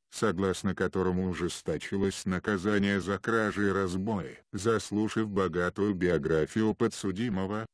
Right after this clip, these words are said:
линейный суд Рязань-Уральской железной дороги жадничать не стал и в январе тысяча девятьсот пятидесятого года назначил Бабушкину наказание по максимально возможной по его статье планке:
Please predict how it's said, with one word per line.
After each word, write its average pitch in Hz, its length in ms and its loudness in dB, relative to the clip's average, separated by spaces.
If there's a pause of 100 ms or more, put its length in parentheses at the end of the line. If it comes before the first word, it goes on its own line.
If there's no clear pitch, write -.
(140)
линейный 92 600 2
суд 131 360 -4
Рязань-Уральской 92 1040 0
железной 87 600 -2
дороги 92 380 -2
жадничать 92 720 -2
не 113 160 0
стал 104 440 0
и 90 60 0
в 80 80 -6
январе 87 600 0
тысяча 95 500 -4
девятьсот 92 580 -2
пятидесятого 87 1040 -2
года 107 340 0
назначил 95 640 -2
Бабушкину 104 760 0
наказание 101 800 0
по 127 160 -4
максимально 95 720 0
возможной 95 640 0
по 95 80 0
его 90 320 2
статье 104 580 0
планке: 90 640 -6